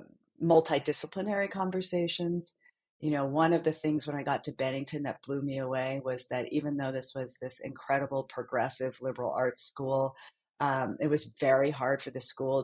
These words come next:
to keep the silos of academia from kind of accreting around and protecting ideas. And I just thought that was so weird. Um, and I guess it's something I've always done. I really resented when I worked for an advertising agency that I was,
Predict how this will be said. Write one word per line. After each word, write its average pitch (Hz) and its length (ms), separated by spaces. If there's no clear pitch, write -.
to 127 300
keep - 420
the 147 100
silos 143 760
of 139 100
academia 131 840
from 117 520
kind 131 200
of 131 180
accreting 147 680
around 135 580
and 113 180
protecting 131 800
ideas. 127 600
And 143 120
I 170 80
just 180 220
thought 165 200
that - 180
was 139 280
so 147 220
weird. 123 480
Um, 117 540
and 165 120
I 160 60
guess 196 240
it's 202 120
something 180 260
I've 143 140
always 170 480
done. 131 220
I 123 100
really 160 380
resented 143 760
when 135 140
I 131 120
worked 131 380
for 131 100
an - 60
advertising 139 640
agency 139 680
that 135 240
I 135 200
was, 131 440